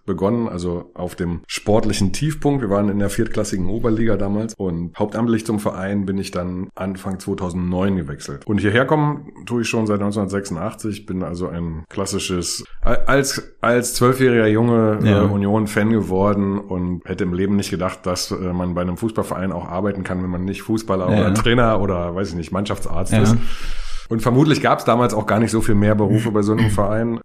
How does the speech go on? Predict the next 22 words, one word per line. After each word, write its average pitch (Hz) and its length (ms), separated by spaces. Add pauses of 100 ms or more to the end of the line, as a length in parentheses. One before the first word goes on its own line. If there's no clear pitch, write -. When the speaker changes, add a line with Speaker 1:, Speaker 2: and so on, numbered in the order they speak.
Speaker 1:
Aber 85 240
Fußball 104 360
hat 98 140
sich 95 180
ja 90 280
dann 90 280
in 92 100
den 92 160
folgenden 92 460
Jahrzehnten 98 500
doch 92 140
deutlich 92 400
verändert 101 480
und 90 100
es 85 140
gibt, - 360
äh, 85 440
wesentlich 90 340
mehr 95 160
zu 80 120
tun 73 280
inzwischen. - 400